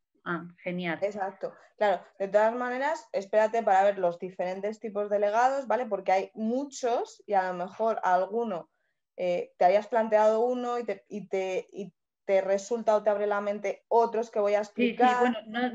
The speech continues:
Speaker 2: luego
Speaker 1: ahora
Speaker 2: todas
Speaker 1: mismo
Speaker 2: las sustituciones, pero sí, o sea, efectivamente, una de las formas que tengo para evitar las, la, sobre todo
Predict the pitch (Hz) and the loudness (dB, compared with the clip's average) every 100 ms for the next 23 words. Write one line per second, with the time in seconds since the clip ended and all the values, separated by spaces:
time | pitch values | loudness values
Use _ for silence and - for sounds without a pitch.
0 | 226 220 233 254 226 226 233 - 226 - | 4 6 6 8 6 6 2 0 -10 -10
1 | 208 226 269 262 294 285 208 208 - 220 | -6 -4 -2 -2 -4 0 2 2 -2 -10
2 | - _ 202 202 202 185 - 196 196 196 | -12 _ -4 2 2 2 0 -2 -4 -2
3 | 208 190 160 147 - - 233 247 240 220 | -2 -2 -6 -10 -12 -6 -6 0 2 2
4 | 220 214 202 196 - 180 170 156 151 151 | 0 -6 -6 -8 -10 -8 -8 -8 -10 -4
5 | 160 156 156 151 _ _ _ - 180 175 | -2 0 0 -4 _ _ _ -6 -4 -4
6 | 175 180 196 214 220 - - _ 185 185 | 0 2 4 2 -2 -4 -20 _ -2 0
7 | - - - 220 214 214 294 | 0 -6 -8 -4 -2 -2 0